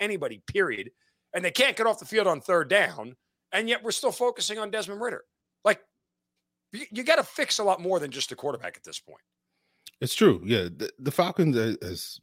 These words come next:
Speaker 2: you and I have discussed many times over the last several months, they are in a rebuild.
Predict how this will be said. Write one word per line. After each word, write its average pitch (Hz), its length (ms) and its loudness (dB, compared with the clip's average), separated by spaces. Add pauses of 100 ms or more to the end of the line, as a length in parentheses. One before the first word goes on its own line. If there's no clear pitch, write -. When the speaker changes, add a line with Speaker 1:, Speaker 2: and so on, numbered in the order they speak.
(120)
Speaker 2:
you 95 240 -4
and 95 80 -2
I 92 60 -2
have 92 120 -2
discussed 95 340 -4
many 95 160 -2
times 98 280 -2
over 98 80 0
the 95 80 -2
last 98 200 0
several 98 180 -4
months, 113 180 -2
they 95 140 0
are 107 220 6
in 117 120 0
a 120 60 4
rebuild. 117 500 0